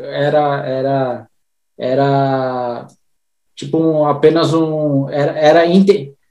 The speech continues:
não, só pra ficar claro, às vezes a piscadinha era intencional e às vezes não era, entendeu? Aí eles ficavam na dúvida de quando era de verdade e quando se, era pra dar uma disfarçada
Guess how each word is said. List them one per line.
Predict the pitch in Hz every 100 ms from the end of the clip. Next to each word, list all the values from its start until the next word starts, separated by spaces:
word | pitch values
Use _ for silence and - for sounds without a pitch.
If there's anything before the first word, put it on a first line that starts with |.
| _ -
não, | 139 110 - - -
só | 151
pra | 156
ficar | 160 170
claro, | 156 151 135 -
às | 160 151
vezes | 165 202 190
a | 185
piscadinha | - 175 - 170 151 160 151
era | 151 151
intencional | 143 147 139 165 160 196 247 - _ _ -
e | 180
às | 170
vezes | 139 165 175
não | 175 185 196
era, | 156 120
entendeu? | 113 110 104 110 _ _ _
Aí | 139
eles | 139 160
ficavam | 190 185 175 180
na | 175 160
dúvida | 147 160 156 160 160 - _ _ _
de | 135
quando | 139 165 165
era | 160 165
de | 160 143
verdade | 156 139 131 147 175 180
e | 175
quando | 170 170 160
se, | - 175
era | 160 156 139 - -
pra | - 147 143
dar | 143 143
uma | 147 147 143
disfarçada | 131 - 147 135 143 143 170 165 156